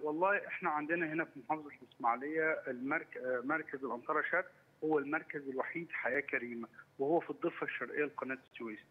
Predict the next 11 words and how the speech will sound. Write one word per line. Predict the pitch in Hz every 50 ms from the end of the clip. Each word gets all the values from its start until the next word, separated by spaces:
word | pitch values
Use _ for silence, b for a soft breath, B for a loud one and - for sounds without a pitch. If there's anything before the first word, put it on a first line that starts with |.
| - B B B B - -
بقية | 147 170 202 - -
مراكز | 156 147 151 165 170 - 165 147
المحافظة | 147 131 127 127 - - 143 143 135 131 135 139 139 135 -
اللي | 131 127 120 120 120 131
هم | 135 139 139 127
الست | - - - - - 156 - - 123
مراكز | 117 127 143 143 - 139 131
المتبقية | 131 127 123 123 120 - 120 120 120 - - 147 151 165 180 180 - B B B B B B -
متواجدين | 143 139 - - 143 139 139 135 139 143 151 175 180
في | 170 - 139
الغرب، | 127 117 117 120 117